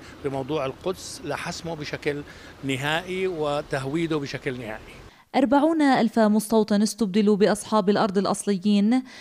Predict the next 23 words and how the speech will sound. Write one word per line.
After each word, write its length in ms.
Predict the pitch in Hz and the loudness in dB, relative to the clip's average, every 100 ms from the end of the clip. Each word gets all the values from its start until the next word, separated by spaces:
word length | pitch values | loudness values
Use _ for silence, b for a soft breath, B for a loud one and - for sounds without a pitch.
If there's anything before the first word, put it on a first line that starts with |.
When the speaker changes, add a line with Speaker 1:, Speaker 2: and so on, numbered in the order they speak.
| B | B
Speaker 2:
بإقامة 500 | - 185 - 214 208 214 | 2 4 4 2 2 2
مستوطنة 600 | 208 202 - 202 214 208 | 0 2 0 2 2 2
لهم 560 | 208 190 180 180 180 180 B B B | 2 2 2 2 0 0 B B B
بعد 200 | 208 185 | 2 4
مصادرة 640 | 196 196 202 202 214 214 | 2 2 2 2 2 2
سلطات 480 | 208 208 202 208 208 | 2 2 2 0 2
الاحتلال 580 | 214 208 - 208 196 220 | 2 0 0 2 2 4
أراضي 320 | 208 208 202 | 2 2 2
المواطنين 580 | 202 202 202 202 190 208 | 4 4 2 2 2 2
في 180 | 214 190 | 2 2
بيت 220 | 202 214 | 2 0
حنينة 380 | 208 208 208 196 | 2 2 4 4
وحزمة، 600 | 185 180 170 185 180 180 B B 226 | 2 -2 -2 0 0 -2 B B -6
لتستمر 640 | - 208 - 208 220 202 208 | 0 0 0 2 2 2 0
حتى 300 | 220 208 214 | 0 0 2
هذه 380 | 202 214 196 | 4 4 4
اللحظة 560 | 202 220 214 190 202 226 B B B | 2 0 0 0 2 0 B B B
بتوسعها 640 | 285 294 285 320 285 247 | 2 4 4 2 4 4
الاستيطاني 640 | 202 196 208 196 196 214 | 4 2 -2 0 2 2
شمالًا 680 | 208 202 196 214 196 196 240 247 B B | 2 2 4 4 4 4 2 0 B B
وبناء 480 | 196 175 202 214 202 | 2 4 4 4 4
مستوطنات 640 | 202 - 208 208 208 214 | 2 2 0 2 0 2
جديدة 720 | 208 196 196 220 196 196 226 | 2 2 2 2 2 2 2